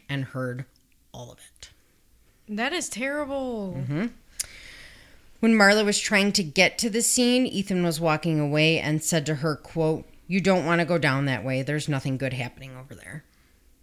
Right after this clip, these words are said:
Speaker 2: Oh my God. <laughs>
Speaker 1: Yeah.
Speaker 2: Is there a movie or something made about this?
Speaker 1: Mm-mm. No.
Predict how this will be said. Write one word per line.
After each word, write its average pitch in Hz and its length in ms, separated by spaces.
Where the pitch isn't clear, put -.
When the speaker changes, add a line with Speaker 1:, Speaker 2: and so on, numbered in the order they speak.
Speaker 2:
Oh 226 60
my 269 220
God. 202 400
<laughs> 226 400
Speaker 1:
Yeah. 220 120
Speaker 2:
Is 226 80
there 262 220
a 339 40
movie 220 320
or 262 120
something 285 360
made 277 160
about 285 220
this? 294 260
Speaker 1:
Mm-mm. 240 200
No. 196 160